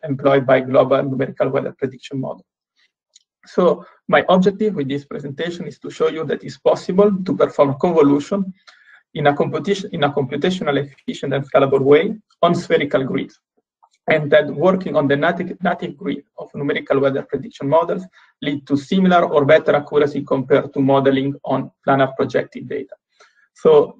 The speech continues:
to test our approach to perform convolution directly on the sphere, we decided to develop a toy data-driven weather forecasting model following the Weather Bench initiative, which provide a standardized reference dataset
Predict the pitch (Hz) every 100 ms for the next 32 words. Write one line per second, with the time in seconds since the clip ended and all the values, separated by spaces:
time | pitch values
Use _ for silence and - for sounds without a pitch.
0 | - 143 196 196 170 151 143 170 175 170
1 | - - - 147 151 143 139 143 143 147
2 | 147 - 139 135 139 - - - - -
3 | - 185 - - _ _ _ - 143 151
4 | 170 170 170 170 139 135 139 151 143 139
5 | 143 135 127 147 120 131 127 120 135 127
6 | 123 - - 101 - - 147 175 175 170
7 | - _ _ - 156 156 151 143 135 135
8 | 131 131 127 131 131 - 147 131 - -
9 | 180 - _ _ _ _ _ _ _ -
10 | 175 - - 156 156 156 156 - - 147
11 | 143 139 135 139 - 143 143 143 139 143
12 | - - 139 -